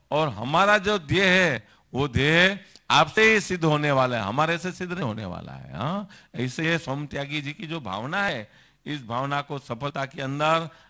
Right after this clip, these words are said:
आप जहाँ जहाँ भी जाओ, हाँ, कोई वडनगर बोला, कोई विसनगर बोला, कोई गांधीनगर बोला, कोई वहाँ हरियाणा बोला, ये हरियाणा वाले भाई ने भी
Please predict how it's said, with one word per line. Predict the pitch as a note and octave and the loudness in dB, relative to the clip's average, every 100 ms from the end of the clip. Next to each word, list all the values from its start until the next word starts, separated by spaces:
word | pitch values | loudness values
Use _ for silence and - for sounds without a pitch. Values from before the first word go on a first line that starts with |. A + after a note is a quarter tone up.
| - | -6
आप | A2+ A#2 | -6 -6
जहाँ | A2 A#2+ D3+ | -4 -4 -2
जहाँ | F#3+ | -4
भी | F#3 | -4
जाओ, | D3+ G#2 | -6 -6
हाँ, | C3+ F#3+ F3 _ _ | -6 -8 -14 _ _
कोई | B2+ | -12
वडनगर | A#2+ B2 D3 D#3+ E3 | -10 -10 -12 -12 -12
बोला, | E3 D3 D3 | -10 -6 -6
कोई | - A#2+ | -4 -6
विसनगर | A#2 C#3+ E3 D#3+ D#3+ | -4 -6 -6 -6 -4
बोला, | D#3 D3 | -2 -4
कोई | C#3+ B2+ | -6 -10
गांधीनगर | A2+ A#2 D3+ E3 E3+ E3+ | -8 -8 -8 -8 -6 -2
बोला, | E3 C#3+ | 0 0
कोई | D3 C#3+ | 0 0
वहाँ | C#3+ D3 F3 _ _ _ | 2 0 -4 _ _ _
हरियाणा | G#2+ A#2+ D#3+ F3+ F#3+ | -4 0 4 4 4
बोला, | F#3 G3 D3+ F#2+ - _ _ _ _ - | 6 8 6 4 -12 _ _ _ _ -16
ये | G#2+ | -12
हरियाणा | F#2+ A#2+ B2+ C#3+ | -10 -8 -6 -4
वाले | C#3+ D3+ | -2 -2
भाई | B2+ | -4
ने | D3 | -4
भी | D#3+ | -6